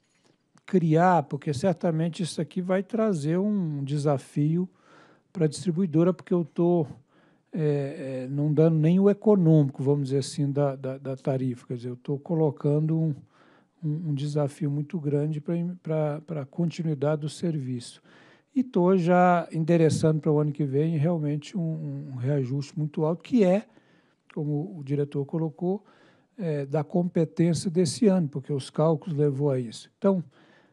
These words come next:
aí o que eu tô um pouco aqui fazendo essa reflexão é se não seria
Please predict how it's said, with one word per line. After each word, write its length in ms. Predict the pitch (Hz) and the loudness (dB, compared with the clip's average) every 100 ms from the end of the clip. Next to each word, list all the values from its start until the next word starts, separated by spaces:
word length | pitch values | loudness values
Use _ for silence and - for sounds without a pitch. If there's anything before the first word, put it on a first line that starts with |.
| _ 247 | _ -4
aí 320 | 160 156 170 | 2 4 4
o 80 | 147 | 2
que 140 | - | 0
eu 100 | 160 | -2
tô 200 | 156 156 | 0 0
um 120 | 147 | 0
pouco 340 | 139 151 143 139 | 0 -2 -2 -6
aqui 320 | - 160 143 | -4 -2 -2
fazendo 480 | - 147 135 139 143 | -2 -4 0 -2 -2
essa 200 | 123 139 | -2 -2
reflexão 540 | 143 151 135 - 165 | -2 -4 -6 -6 -6
é 60 | 160 | -6
se 200 | - 180 | -4 -2
não 240 | 180 170 | 0 -2
seria 720 | - 170 156 156 160 160 131 | -2 0 2 2 4 2 0